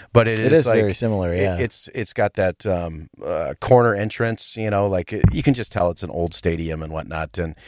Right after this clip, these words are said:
Speaker 1: but they have done a really good job. They've also added, much like Carson Park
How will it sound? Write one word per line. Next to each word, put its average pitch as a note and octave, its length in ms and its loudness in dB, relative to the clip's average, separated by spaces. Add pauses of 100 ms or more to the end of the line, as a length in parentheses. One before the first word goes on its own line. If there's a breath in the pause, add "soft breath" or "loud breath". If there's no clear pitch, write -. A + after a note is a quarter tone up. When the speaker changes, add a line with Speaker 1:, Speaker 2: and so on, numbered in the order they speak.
(140 loud breath)
Speaker 1:
but A#2+ 140 6
they E3+ 100 2
have C#3+ 100 2
done A2+ 140 2
a G2+ 80 2
really F#2 160 0
good E2 160 -6
job. D#2+ 300 -8
They've F#2 200 -2
also F#2 460 -4
added, F2+ 500 0
much F#2 300 0
like F2+ 160 6
Carson - 300 0
Park F#2 320 4